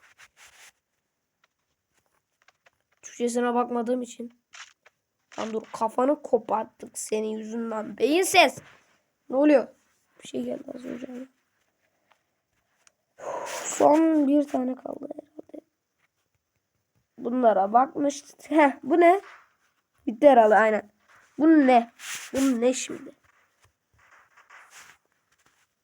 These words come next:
Ne bu şimdi aga? Bu ne? Ne işe yarıyor? Yani bunlardan bir şey mi koymalıyım? İnternet.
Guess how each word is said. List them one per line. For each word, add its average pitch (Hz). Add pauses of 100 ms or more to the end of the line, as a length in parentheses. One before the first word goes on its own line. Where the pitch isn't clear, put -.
(100)
Ne 277
bu 262
şimdi 214
aga? 240 (2000)
Bu 320
ne? 254 (600)
Ne 269
işe -
yarıyor? - (1000)
Yani 240
bunlardan 269
bir 247
şey 359
mi 381
koymalıyım? 220 (180)
İnternet. 247